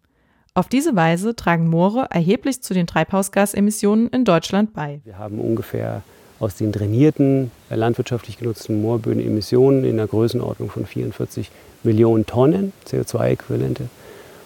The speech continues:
Speaker 2: Und es entspricht, äh, vier bis fünf Prozent der gesamten Treibhausgase von Deutschland.
Speaker 1: Bereits seit dem Mittelalter werden Moore trockengelegt und so zerstört.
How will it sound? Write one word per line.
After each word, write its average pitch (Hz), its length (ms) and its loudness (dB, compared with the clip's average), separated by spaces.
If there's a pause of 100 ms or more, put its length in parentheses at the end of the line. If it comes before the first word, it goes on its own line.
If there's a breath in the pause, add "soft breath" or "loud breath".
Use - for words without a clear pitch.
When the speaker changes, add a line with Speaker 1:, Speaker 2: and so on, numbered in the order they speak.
(120 loud breath)
Speaker 2:
Und 120 140 4
es 107 140 2
entspricht, - 600 -2
äh, 113 360 0
vier 117 240 2
bis 117 160 -4
fünf 123 260 -2
Prozent 117 580 0
der 113 140 2
gesamten 107 540 0
Treibhausgase 101 880 -4 (160)
von 110 180 0
Deutschland. 98 480 -2 (160)
Speaker 1:
Bereits 185 380 -2
seit 233 180 2
dem 220 120 6
Mittelalter 214 600 2
werden 170 220 2
Moore 165 260 0
trockengelegt 196 760 -2
und 196 160 -2
so 170 160 -4
zerstört. 185 640 -2